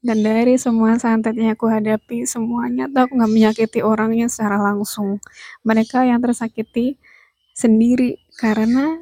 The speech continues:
rasa iri hati, dengki, dan segalanya. Oke, terima kasih teman-teman. Jadi aku pengen ngasih kesimpulan ke teman-teman. Satu, kalau kalian kena pelet atau kenal siapapun yang kena pelet,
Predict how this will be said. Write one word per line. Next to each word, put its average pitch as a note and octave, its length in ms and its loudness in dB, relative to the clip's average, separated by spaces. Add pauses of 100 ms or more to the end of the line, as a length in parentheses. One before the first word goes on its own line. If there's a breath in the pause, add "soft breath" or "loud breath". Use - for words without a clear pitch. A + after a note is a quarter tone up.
rasa D4+ 480 -2
iri C4+ 320 2
hati, B3 480 0
dengki, A3 480 2
dan A3 160 2
segalanya. G#3 720 0 (1040 loud breath)
Oke, B3 240 0
terima C4 320 2
kasih C4+ 320 0
teman-teman. A#3+ 840 2
Jadi A3 260 4
aku A3+ 240 2
pengen G#3+ 480 2 (400 loud breath)
ngasih A3 320 -2
kesimpulan G#3+ 480 0
ke G#3 80 -4
teman-teman. G#3+ 560 -2
Satu, C4+ 400 -2
kalau A3 240 -2
kalian C4 400 0
kena A3+ 240 0
pelet G3+ 380 0
atau A3 180 -6
kenal G#3 400 -4
siapapun - 640 -4
yang G#3+ 60 -6
kena G#3 180 -2
pelet, G3+ 480 -2